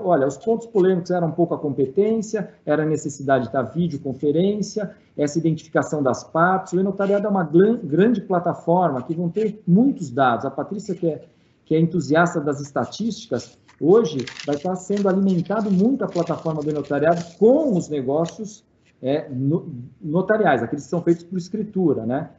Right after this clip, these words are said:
Que vão poderá, po-, poderá gerar estatísticas pra fomento de in-, de investimentos na área imobiliária, né? É, de políticas econômicas.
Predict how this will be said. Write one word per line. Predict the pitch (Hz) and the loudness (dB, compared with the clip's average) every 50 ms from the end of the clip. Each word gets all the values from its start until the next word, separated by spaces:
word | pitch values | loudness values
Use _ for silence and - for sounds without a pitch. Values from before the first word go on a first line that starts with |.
| _ | _
Que | - 240 196 | -6 -4 -2
vão | 175 240 277 | -2 -2 -2
poderá, | 294 - 277 240 233 202 196 214 233 185 175 - - _ _ _ | -4 -4 -4 -2 -2 0 0 -2 -4 -6 -8 -12 -16 _ _ _
po-, | - 147 202 220 - | 0 0 0 0 0
poderá | - 190 180 170 156 - 220 240 | 0 2 2 4 4 2 2 0
gerar | 196 196 156 156 190 214 - - - - | 0 0 2 2 2 0 -2 -8 -10 -10
estatísticas | 165 - - 180 143 - - 214 226 214 - - 165 | -10 -4 -2 -2 -2 -2 -4 -8 -10 -8 -8 -10 -10
pra | - - 170 | -8 -6 -6
fomento | 170 - - 175 147 147 165 196 202 175 165 - 127 117 - - _ _ _ _ | -6 -2 -2 0 0 2 2 2 2 0 -2 -4 -8 -10 -10 -16 _ _ _ _
de | - 117 139 180 | -8 -2 0 0
in-, | 175 170 - - | 0 0 -2 -6
de | - 123 151 | -6 -2 0
investimentos | 160 156 156 135 160 165 160 - - 139 135 156 175 175 175 160 139 117 117 | 0 0 2 4 4 4 4 2 -2 0 2 2 2 2 2 0 -4 -4 -2
na | 139 139 | 0 2
área | 135 143 143 139 | 2 2 2 2
imobiliária, | 139 135 127 120 123 113 113 113 123 143 170 190 190 170 135 120 113 107 | 2 0 0 0 0 0 2 2 4 4 4 4 4 2 2 2 0 0
né? | 113 127 151 180 175 - - - - _ _ _ | 0 0 0 -2 -2 -6 -14 -20 -20 _ _ _
É, | - 113 113 113 110 110 107 107 107 110 | -4 -2 -2 0 0 0 -2 -2 -2 -4
de | 101 117 | -4 -6
políticas | 117 - 151 139 151 170 165 - - - 131 117 | -4 0 2 4 4 2 2 0 0 0 0 0
econômicas. | 135 135 - 113 107 113 131 160 185 196 190 180 151 139 - - 123 113 104 - | 0 -2 -2 -2 0 2 4 4 4 4 4 2 0 0 -2 -2 -4 -4 -4 -6